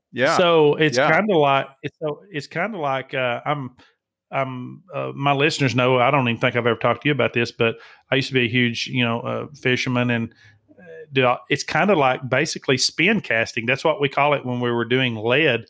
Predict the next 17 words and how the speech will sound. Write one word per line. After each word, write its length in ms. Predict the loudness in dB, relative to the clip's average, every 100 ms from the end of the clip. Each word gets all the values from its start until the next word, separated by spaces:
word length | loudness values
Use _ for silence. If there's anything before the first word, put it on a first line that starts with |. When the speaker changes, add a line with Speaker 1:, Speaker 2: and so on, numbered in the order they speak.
| -20 -20 _
Speaker 2:
in 200 | -4 0
a 120 | 0
rotational 640 | 0 0 0 -2 -2 -4 -4
mold. 340 | 0 2 0
It's 140 | -2 -2
called 240 | -2 -2
spin 320 | -2 -2 -2
casting. 420 | -2 -4 -4 -8
So 180 | -6 -6
basically 360 | -2 -2 -2 -4
it's 100 | -4
the 60 |
same 260 | -2 -2 0
process, 520 | 0 0 0 -2 0
only 180 | 0 -2
with 120 | -4
polyethylene, 760 | 0 0 2 -2 -4 -4 -4